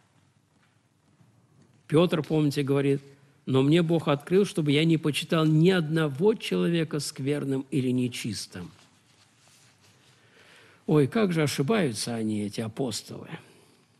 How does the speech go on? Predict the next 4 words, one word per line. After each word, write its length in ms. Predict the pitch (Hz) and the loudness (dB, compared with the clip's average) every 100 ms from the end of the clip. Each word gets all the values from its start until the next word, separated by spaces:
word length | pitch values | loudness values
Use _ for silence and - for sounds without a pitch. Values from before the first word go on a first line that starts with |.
| _ _ | _ _
Вы 80 | 190 | -12
подайте, 580 | 226 226 240 185 147 135 - _ _ _ _ | -6 -2 0 0 -2 -4 -6 _ _ _ _
попробуйте 520 | 160 214 170 127 139 | -4 -2 0 -2 -4
подать 500 | 139 139 135 123 | -6 -4 -4 -6